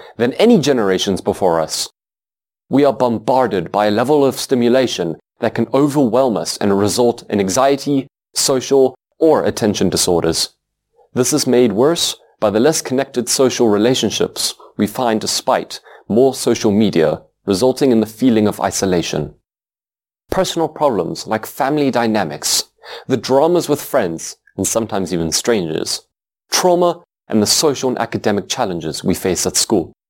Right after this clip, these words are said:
can all contribute to this overwhelming feeling of stress.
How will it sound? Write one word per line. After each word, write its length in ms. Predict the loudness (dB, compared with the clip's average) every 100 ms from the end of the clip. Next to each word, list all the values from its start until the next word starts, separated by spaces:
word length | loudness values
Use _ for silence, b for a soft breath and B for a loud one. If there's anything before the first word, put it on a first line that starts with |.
| _ _ -2
can 160 | 2
all 280 | 4 6 4
contribute 680 | 2 -2 0 -2 -6 -8 -12 _ -2
to 100 | 2
this 260 | 2 2
overwhelming 760 | 4 4 4 2 2 0 0 -4
feeling 440 | 0 0 0 -2
of 120 | -4
stress. 540 | -4 -2 -2 -2 -4